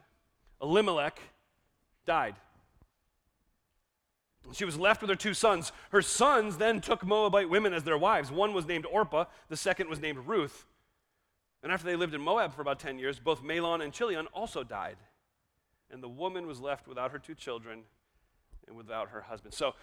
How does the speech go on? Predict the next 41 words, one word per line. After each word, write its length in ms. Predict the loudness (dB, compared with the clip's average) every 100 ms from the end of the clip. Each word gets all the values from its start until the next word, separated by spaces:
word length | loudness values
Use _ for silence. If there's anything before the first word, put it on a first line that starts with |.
| -10
so 120 | -4
now 180 | 2 2
she 160 | 2
has 100 | 0
been 180 | 2 0
moved 240 | 2 2 0
fifty 360 | -2 -2 0
miles 340 | 2 6 6 4
from 160 | -2
home 220 | 0 0 2
into 240 | 0 0
a 60 | -2
strange 680 | -2 -2 0 2 2 -2 -6 -12 -2
land. 320 | 2 2 0 -6 -4
And 320 | -2 0 2
now, 280 | 4 4 2
while 340 | 4 8 8
she 260 | 6 2 -2
is 280 | 0 -2 2
there, 240 | 6 6
the 100 | 6
unthinkable 680 | 2 0 2 2 4 2 0
happens, 440 | 2 0 0 -6 -10 -2
and 120 | 4
her 120 | 6
husband 460 | 6 6 6 4 0
dies. 240 | 2 2
And 80 | 0
now, 180 | 0 0 -4 -4
and 140 | 0
now 160 | 2 2
this 200 | 0 0
whole 240 | 2 2
family, 540 | 2 0 2 0 -2 -4 -12 -20
mom, 520 | -8 4 8 8 6 6
wife, 420 | 6 6 4 -2
and, 180 | -4 -2
and, 140 | -2 -2
and 140 | 0
the 80 | -2
two, 320 | 0 0 0